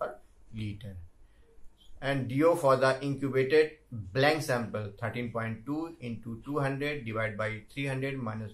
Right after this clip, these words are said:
two is equal to eight point eight five nine milligram per liter. Here dilution factor is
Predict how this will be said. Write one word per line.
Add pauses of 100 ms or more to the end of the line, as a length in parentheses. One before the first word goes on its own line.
two
is
equal
to
eight
point
eight
five
nine
milligram
per (280)
liter. (360)
Here
dilution
factor
is